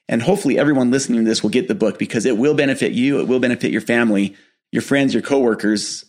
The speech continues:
I mean, in writing this, I learned so many things in our conversations with John, especially related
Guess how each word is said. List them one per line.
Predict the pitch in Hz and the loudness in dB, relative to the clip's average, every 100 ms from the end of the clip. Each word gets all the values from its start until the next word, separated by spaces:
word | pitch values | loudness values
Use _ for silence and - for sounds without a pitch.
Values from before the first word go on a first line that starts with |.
| - | -4
I | |
mean, | 123 | 0
in | 123 | 2
writing | 117 143 151 | 2 2 2
this, | 123 - | 2 2
I | 120 | 0
learned | 120 101 | 2 0
so | - - 131 | 0 0 2
many | 127 120 110 | 2 0 0
things | 120 113 101 - - - _ - | 0 0 0 -4 -10 -18 _ -4
in | 117 | 0
our | 113 | 0
conversations | - 117 104 107 110 98 | 0 0 0 -2 -2 -2
with | 95 | 0
John, | 107 110 123 82 - _ _ _ - | 0 0 0 -2 -8 _ _ _ -10
especially | - 170 180 135 | -2 -2 0 0
related | 110 117 120 104 95 | 2 2 2 0 -6